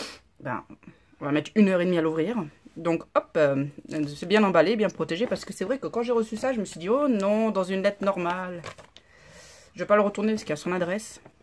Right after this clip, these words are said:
Moi, la mienne, ça me dérange pas. Mais elle, ça va me déranger. Parce que ce n'est pas autorisé.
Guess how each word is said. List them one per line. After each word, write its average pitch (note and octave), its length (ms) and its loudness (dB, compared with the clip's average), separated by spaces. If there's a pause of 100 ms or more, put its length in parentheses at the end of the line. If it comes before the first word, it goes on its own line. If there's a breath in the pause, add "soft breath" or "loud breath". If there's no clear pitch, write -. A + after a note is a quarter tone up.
(160)
Moi, D#3 120 -4
la D3+ 60 0
mienne, E3+ 180 0
ça E3+ 100 -10
me D3+ 60 -4
dérange E3 320 -2
pas. E3+ 280 0
Mais F3 220 -2 (1300 loud breath)
elle, G3 140 2
ça F#3+ 120 -2
va F3+ 60 2
me F3 60 0
déranger. F#3 520 0 (1700 loud breath)
Parce - 200 -16
que F#3 100 -8
ce - 120 -10
n'est - 80 -4
pas A3 100 -4
autorisé. A3 500 2